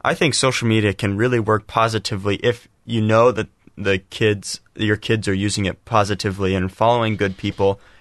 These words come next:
and to have a good presence on it. Mostly, I think one of the main problems is, is, you know, social media can be a wild west where there's no accountability. So having some accountability, either you making an account or a family friend or something that you can count on that know, that follows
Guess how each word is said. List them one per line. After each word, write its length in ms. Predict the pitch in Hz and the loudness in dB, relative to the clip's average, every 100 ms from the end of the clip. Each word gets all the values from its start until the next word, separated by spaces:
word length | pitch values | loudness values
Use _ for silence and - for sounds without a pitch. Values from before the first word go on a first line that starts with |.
| - | -4
and 200 | 98 98 | -2 0
to 40 | 95 | 2
have 180 | 110 | 2
a 60 | 101 | 0
good 220 | 95 110 | 0 -2
presence 440 | - 113 104 95 95 | 0 0 0 -2 -2
on 160 | 90 | -2
it. 80 | - _ - _ - | -2 _ -20 _ 0
Mostly, 580 | 131 165 - 131 110 - | 2 4 2 2 2 2
I 100 | 113 | 0
think 340 | 131 117 - - | 0 -6 -8 -10
one 120 | 107 | -2
of 60 | 117 | 0
the 60 | 107 | 0
main 220 | 107 104 | 0 -2
problems 540 | - 107 104 101 95 | -2 0 2 0 0
is, 260 | 98 90 92 | 0 0 0
is, 220 | 90 90 - _ _ _ _ _ - | -4 -6 -12 _ _ _ _ _ -6
you 100 | 104 | -2
know, 260 | 90 85 - _ | 0 -2 -4 _
social 300 | - 143 131 | -4 -2 0
media 180 | 127 113 | 0 0
can 120 | 110 | 0
be 60 | 104 | 0
a 80 | 98 | 2
wild 340 | 98 98 90 | 4 4 2
west 320 | 95 98 - | 2 0 0
where 80 | 101 | -2
there's 200 | 92 92 | 0 0
no 160 | 98 95 | 0 0
accountability. 800 | 90 104 95 87 95 98 110 139 - _ _ _ _ | 0 -2 -2 0 2 2 2 -2 -8 _ _ _ _
So 180 | - 110 | -2 2
having 320 | 104 120 120 | 2 2 0
some 180 | 113 117 | 0 0
accountability, 680 | 110 - 107 101 101 101 98 | -2 0 0 2 2 2 2
either 220 | 98 95 | 0 0
you 180 | 95 113 | 0 0
making 340 | 123 120 120 | -2 -2 -2
an 60 | 110 | -2
account 400 | 107 120 104 - _ _ - | -2 0 0 -2 _ _ -4
or 320 | 98 95 95 - | 2 2 2 -4
a 100 | 95 | -6
family 400 | - 113 113 107 | 0 0 2 0
friend 320 | - 107 107 | 0 0 0
or 60 | |
something 400 | 101 110 101 107 | -2 -4 -2 -2
that 140 | 101 87 | -2 -2
you 160 | 107 | -2
can 160 | 104 104 | -2 -4
count 240 | - 101 | -2 0
on 100 | 98 | 0
that 140 | 95 90 | 0 0
know, 160 | 98 95 | 0 0
that 180 | 104 - | 0 -2
follows 580 | - 104 101 98 95 | 2 4 4 4 0